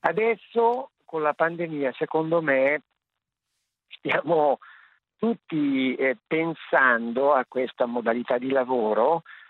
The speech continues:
non più solo come, diciamo, una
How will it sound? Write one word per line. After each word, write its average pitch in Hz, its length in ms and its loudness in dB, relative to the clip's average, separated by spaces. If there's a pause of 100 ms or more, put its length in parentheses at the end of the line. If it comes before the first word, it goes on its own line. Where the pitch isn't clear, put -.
(160)
non 185 200 -2
più 285 240 -2
solo 160 400 0
come, 151 640 -2 (380)
diciamo, 135 760 0
una 135 640 4